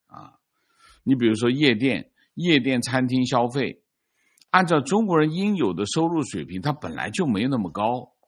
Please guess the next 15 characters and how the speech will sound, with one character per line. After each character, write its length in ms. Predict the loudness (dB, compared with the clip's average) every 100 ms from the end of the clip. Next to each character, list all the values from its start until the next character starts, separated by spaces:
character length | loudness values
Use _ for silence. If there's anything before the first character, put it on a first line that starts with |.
| -10
根 260 | 0 2 2
本 200 | 0 -2
支 180 | -6 -6
撑 220 | -6 -6
不 80 | -4
了 240 | -6 -6 -14 _ _ _ _
这 180 | 2 2
么 140 | 2
多 240 | 2 2
这 160 | 2 -2
么 120 | -2
贵 200 | -2 -4
的 100 | -4 -6
餐 260 | -8 -10
厅。 260 | -10 -12